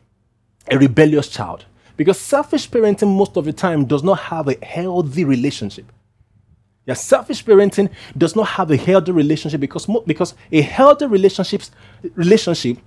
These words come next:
looks for the good and the benefit of the parties, all the parties involved. A selfish and self-focused relationship is toxic. It is parasitic. It looks at what it can get at the detriment of the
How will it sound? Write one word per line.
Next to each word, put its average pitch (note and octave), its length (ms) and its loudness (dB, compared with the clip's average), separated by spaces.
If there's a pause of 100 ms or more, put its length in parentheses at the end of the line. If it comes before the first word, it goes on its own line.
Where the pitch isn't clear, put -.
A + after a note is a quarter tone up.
(440)
looks E3+ 360 0
for F3 160 4
the D3 160 4
good C#3+ 380 -2
and D3+ 120 2
the C#3+ 80 6
benefit F3+ 520 2
of D3+ 260 -2
the - 100 6
parties, - 640 -4
all G3 160 4
the D#3+ 80 4
parties - 480 -4
involved. A#2+ 500 -2 (500)
A D#3+ 80 6
selfish C4+ 720 0
and F3 120 0
self-focused A#3+ 640 0
relationship F3 580 -2
is E3 180 -6 (120)
toxic. - 460 -10
It D#3+ 160 -6
is D3+ 140 -10
parasitic. - 720 -4 (500)
It G3 160 2
looks A#3 240 0
at F#3+ 120 0
what F#3 200 0
it F#3 200 -2
can D#3 220 2
get E3+ 400 -2 (260)
at C#3+ 160 0
the D3+ 80 2
detriment G#3 760 0
of C#3+ 160 0
the D3 160 0